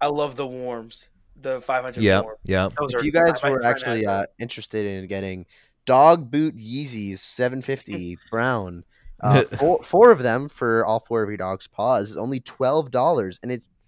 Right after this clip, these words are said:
Speaker 3: free shipping.
Speaker 1: That's
Speaker 2: Wow.
Speaker 1: crazy.
Speaker 3: So
Speaker 1: Crazy.
Speaker 3: if you guys
Speaker 1: Um,
Speaker 3: are interested,
Speaker 1: anyways,
Speaker 3: I can
Speaker 2: That's
Speaker 3: do
Speaker 2: a
Speaker 3: it
Speaker 2: good
Speaker 3: for you.
Speaker 1: back,
Speaker 2: find.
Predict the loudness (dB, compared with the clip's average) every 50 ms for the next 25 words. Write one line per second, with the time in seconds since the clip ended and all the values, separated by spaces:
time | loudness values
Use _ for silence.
0 | _ _ _ -8 -8 -8 -8 -8 -6 -6 -6 -6 -6 -8 -8 -10 -14 -20 _ _
1 | _ _ _ _ -16 -6 -2 0 0 2 2 4 4 4 2 2 2 0 -2 -4
2 | -6 -10 _ -14 -8 -6 -4 -2 -2 -2 -4 -6 -8 -6 0 2 4 4 4 2
3 | 0 -4 -8 -8 -10 -14 -12 -8 -6 -4 -2 -2 -2 -2 -2 -2 -2 -4 -6 -6
4 | -4 -4 2 2 2 6 8 8 8 8 6 4 4 6 4 4 2 -2 -4